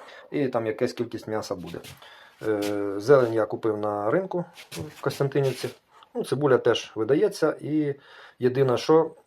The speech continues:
е, імбір я теж заїхав в магазин, купив, бо так він тут не росте. Ну і далі приступаємо до справи. Зараз я це все перемию, почищу, м'ясо обріжу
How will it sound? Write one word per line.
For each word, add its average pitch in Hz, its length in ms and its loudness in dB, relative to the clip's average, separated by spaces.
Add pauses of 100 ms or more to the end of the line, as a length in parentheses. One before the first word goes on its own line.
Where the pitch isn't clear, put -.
(140)
е, 117 440 4 (140)
імбір 123 440 2 (920)
я 127 80 10
теж 120 200 2
заїхав 117 340 0
в - 20 -6
магазин, 113 440 0 (360)
купив, 95 300 -8
бо 98 380 -8 (100)
так 113 260 -2
він 110 180 -6
тут - 160 -10
не 104 120 -4
росте. - 320 -6 (580)
Ну 220 160 2
і 165 40 2
далі 156 240 8
приступаємо 117 600 4
до 139 100 0
справи. 190 320 4
Зараз 123 280 6
я 110 80 2
це 110 120 -4
все 107 180 -4
перемию, 139 460 2
почищу, 131 440 -4
м'ясо 107 300 0
обріжу 135 380 -2